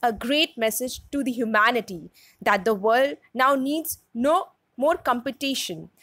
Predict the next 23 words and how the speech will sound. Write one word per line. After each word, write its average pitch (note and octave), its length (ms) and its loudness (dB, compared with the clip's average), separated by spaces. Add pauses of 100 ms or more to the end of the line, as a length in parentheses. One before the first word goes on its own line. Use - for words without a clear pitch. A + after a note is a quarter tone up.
but A#3+ 260 0
more C#4 220 2
co-, G#3+ 220 -2
cooperation B3 840 0
and A3 220 0
collaboration. F3+ 840 -2 (420)
This D#4+ 140 -2
is F#4+ 140 -2
very C#4 300 4
much D#4+ 300 -2
relevant A#3+ 520 0
in C#4+ 200 -4
our A#3 240 4
times G#3 420 -2
when C#4 180 -2
people D4+ 360 -2
forget A#3+ 480 -2
to D#4 140 -4
help A#3 260 0
one A3+ 340 2
another G3+ 580 0 (520)
in D#4 140 2
an D#4 120 4